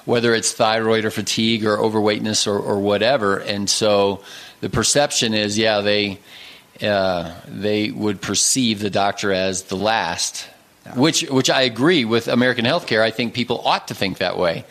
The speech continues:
Speaker 1: But it's part of the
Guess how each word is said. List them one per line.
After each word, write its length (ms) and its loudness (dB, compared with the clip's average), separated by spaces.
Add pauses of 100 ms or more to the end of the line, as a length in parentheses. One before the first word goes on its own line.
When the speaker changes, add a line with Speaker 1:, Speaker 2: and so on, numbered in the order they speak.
(1300)
Speaker 1:
But 140 4
it's 220 -2 (460)
part 200 2
of 100 0
the 180 2